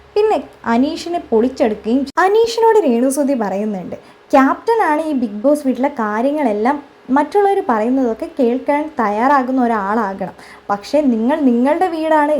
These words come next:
എന്ന് കരുതിയിട്ടാണ് ഇവിടെ കാട്ടിക്കൂട്ടുന്ന പല കാര്യങ്ങളും." അനീഷ് ശരിക്കും പറഞ്ഞു കഴിഞ്ഞാൽ താൻ ഈ ബിഗ് ബോസ് വീട്ടിൽ ഒറ്റയ്ക്കാണ് നിൽക്കുന്നത് എന്നൊരു മട്ടിലാണ് ഇപ്പോൾ ബിഗ് ബോസ് വീട്ടിൽ ചെയ്തുകൊണ്ടിരിക്കുന്നത്.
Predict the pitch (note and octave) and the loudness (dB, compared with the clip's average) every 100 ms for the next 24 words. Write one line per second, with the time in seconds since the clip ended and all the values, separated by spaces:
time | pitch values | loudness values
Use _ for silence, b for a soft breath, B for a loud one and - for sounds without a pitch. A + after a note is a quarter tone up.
0 | B3+ C4+ C#4 A#3+ A3+ B3+ C4 A#3 C4 C4 | 2 0 0 -2 -2 -2 -2 -2 -4 -4
1 | C4 D4 D4+ - B3 A#3 B3+ D4+ B3+ B3 | -2 -2 -4 -8 0 0 0 -4 -6 -4
2 | C#4+ D#4+ F4 F#4+ G4 A#3 F#3+ E3 - - | -4 -2 0 2 2 2 -2 -8 -14 -14
3 | - G3 G#3 B3+ E4+ - B B - - | -12 -8 -6 -4 -6 -8 B B -8 -4
4 | E4+ F4+ F#4+ F4 E4 D#4+ D#4+ D4+ D4+ D4+ | -2 -2 0 0 0 -4 -4 -2 -2 -4
5 | D4 - - - - - _ D#4 E4 G4+ | -8 -18 -20 -20 -20 -20 _ 2 2 0
6 | F4+ C#4+ B3 A#3 C#4 D4 C4 C4 B3+ C4 | -2 -4 -4 0 0 0 0 -2 0 -2
7 | C4 - G3+ - D4+ D#4 C#4 C4+ A3 A3 | -2 -4 -6 -6 -4 0 2 2 0 -2
8 | A#3 A#3 A#3 A#3 A3 A3 A#3 G#3+ F#3 A#3+ | -2 0 -2 -4 -4 -4 -2 -4 -6 -4
9 | A#3 G3+ G3+ - G#3 G3 - G#3 B3 A3 | -4 -4 -6 -4 -4 -6 -6 -4 -4 -4
10 | G#3 A3 A3 A3+ - G3 G3+ A3+ A#3 G#3+ | -8 -4 -4 -4 -4 -2 0 0 0 -2
11 | G3+ G3 E3+ - | -6 -8 -8 -10